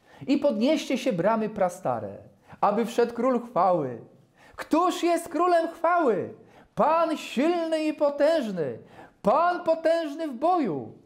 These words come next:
Podnieście bramy wierzchy wasze i podnieście się bramy prastare, aby wszedł Król Chwały. Któż jest tym Królem Chwały? Pan zastępów,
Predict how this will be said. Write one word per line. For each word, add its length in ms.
Podnieście 680
bramy 460
wierzchy 520
wasze 560
i 80
podnieście 640
się 200
bramy 360
prastare, 680
aby 220
wszedł 320
Król 240
Chwały. 580
Któż 480
jest 240
tym 180
Królem 360
Chwały? 580
Pan 340
zastępów, 960